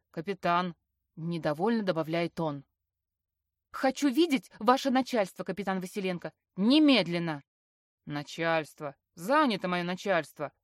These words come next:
ехидно. «Тогда оставьте нас с детьми. Я хочу выяснить, все ли с ними в порядке». «Выясняйте», раздраженно. «Не при посторонних». «Вы могли их запугать, тем более я своими ушами слышала».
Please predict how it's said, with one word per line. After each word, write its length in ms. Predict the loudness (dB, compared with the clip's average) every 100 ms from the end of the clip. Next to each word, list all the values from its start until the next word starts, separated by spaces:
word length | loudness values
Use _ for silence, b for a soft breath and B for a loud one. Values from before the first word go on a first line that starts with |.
| _
ехидно. 580 | -10 -8 -8 -8 -8 -12 _ _ _ _
«Тогда 300 | -6 -2 -2
оставьте 440 | -2 -2 -2 0 -4
нас 180 | -4
с 20 | -4
детьми. 480 | -10 -4 -4 -4 b b _
Я 200 | 4 4
хочу 260 | 4 -2 -2
выяснить, 480 | 2 2 2 -4 -6 _
все 240 | -6 0
ли 100 | 0
с 80 | 2
ними 180 | 0 0
в 60 | 0
порядке». 560 | 0 2 0 -8 -12 _ _ _ _
«Выясняйте», 1000 | -4 0 0 0 0 2 0 -2 -4 -4 _ _ _ _
раздраженно. 800 | -8 -6 -4 -6 -4 -6 -6 -12 _ _ _ 2
«Не 320 | 6 6 4
при 180 | 0 0
посторонних». 1120 | 0 -2 0 0 2 0 0 -2 -4 -10 -20 _ _ _ _ _ _ _
«Вы 180 | 2 4
могли 300 | 4 4 0
их 100 | 0
запугать, 520 | -2 0 2 0 -2 b b
тем 220 | 0 2
более 280 | 2 2 0
я 100 | -2
своими 320 | 0 2 2
ушами 400 | 0 2 2 2
слышала». 580 | -6 -8 -4 0 -2